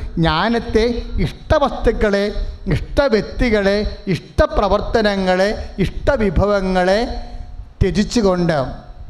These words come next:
ഭുജിക്കണം. ധ്യാന തെക്തേത ഭഞ്ജിത, ഡെയിലി കൊണ്ടത്. അതാണ്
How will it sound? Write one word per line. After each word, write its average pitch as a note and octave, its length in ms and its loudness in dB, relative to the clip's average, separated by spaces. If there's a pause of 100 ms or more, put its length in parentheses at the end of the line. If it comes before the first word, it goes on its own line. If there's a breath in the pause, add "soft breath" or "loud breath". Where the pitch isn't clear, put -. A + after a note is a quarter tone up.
(180)
ഭുജിക്കണം. D#3+ 680 0 (220)
ധ്യാന F3 260 2
തെക്തേത A3+ 640 0
ഭഞ്ജിത, F3 460 0 (680)
ഡെയിലി G3+ 160 4
കൊണ്ടത്. D#3+ 560 0 (560)
അതാണ് F3+ 300 2